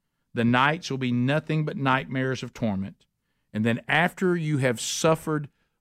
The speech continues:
unbelievably on earth, guess what's next? An eternity of nothing but woe.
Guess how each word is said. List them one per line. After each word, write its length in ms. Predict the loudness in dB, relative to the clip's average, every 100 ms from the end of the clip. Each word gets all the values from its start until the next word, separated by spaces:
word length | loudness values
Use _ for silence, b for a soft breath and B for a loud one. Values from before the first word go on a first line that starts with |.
| 0
unbelievably 1200 | 4 4 4 2 0 0 2 2 2 0 0 0
on 300 | 2 2 2
earth, 420 | 2 2 2 -2 -4
guess 280 | -2 0 -2
what's 200 | -4 -2
next? 480 | -2 -2 -8 -20 _ _ _ _ _ _ _ _ _ _ _ _ _ _ _ _
An 140 | -4 -2
eternity 800 | -4 -2 0 2 0 -2 -6 -14 _ _ _
of 140 | -10 -6
nothing 680 | 0 0 0 -4 -4 -4 -8 _
but 180 | -12 -12
woe. 380 | -8 -8 -8 -14